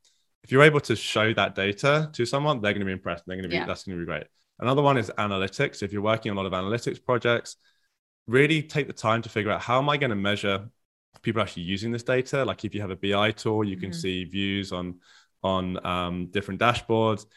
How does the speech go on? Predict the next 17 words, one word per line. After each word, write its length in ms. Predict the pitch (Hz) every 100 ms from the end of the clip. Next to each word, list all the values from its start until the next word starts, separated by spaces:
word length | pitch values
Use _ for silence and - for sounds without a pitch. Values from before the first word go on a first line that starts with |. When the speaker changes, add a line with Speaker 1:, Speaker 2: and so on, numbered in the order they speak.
| _ _
Speaker 1:
Even 180 | 117 117
in 120 | 107
Salesforce, 760 | - 107 107 90 - 107 104 -
like, 180 | 92 -
<laughs> 440 | - - - -
go 100 | 113
back 200 | 110 -
and 120 | 104
check, 340 | - 104 104 92
like, 120 | 87
how 180 | 98 98
often 240 | - 104
it 40 |
w-, 160 | 87 -
it's 220 | 104 - -
refreshed. 560 | - 87 98 - -
<laughs> 60 | -